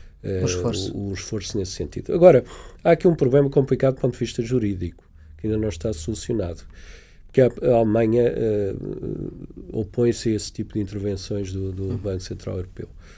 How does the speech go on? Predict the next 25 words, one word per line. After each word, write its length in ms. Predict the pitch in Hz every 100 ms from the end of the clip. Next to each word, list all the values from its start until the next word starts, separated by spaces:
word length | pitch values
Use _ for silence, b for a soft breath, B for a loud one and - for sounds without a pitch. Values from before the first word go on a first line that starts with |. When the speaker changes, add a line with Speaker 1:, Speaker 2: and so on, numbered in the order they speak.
| b b b -
Speaker 1:
E 80 | 131
depois 200 | - 117
a 40 | 120
questão 240 | - 127
em 40 |
termos 280 | 123 127 123
jurídicos. 580 | 123 110 98 90 - -
O, 240 | 101 101 - - - -
aparentemente, 640 | 113 127 120 131 113 104
o 40 | 98
Tribunal 340 | 117 113 107
de 80 | 92
Justiça 340 | - 104 -
Europeu 380 | 101 - 131 123 - -
inclina-se, 880 | 104 101 - 117 113 110 - - - - - - -
por 80 | -
Speaker 2:
Uhum. 60 | 90
Speaker 1:
alguns 380 | 92 101 95 92
indicadores 540 | 95 92 101 101 -
que 100 | -
se 80 | -
tem, 280 | 110 113 113 B B B B -
inclina-se 580 | 107 117 120 117 110 -
para 300 | 117 113 110
que 220 | -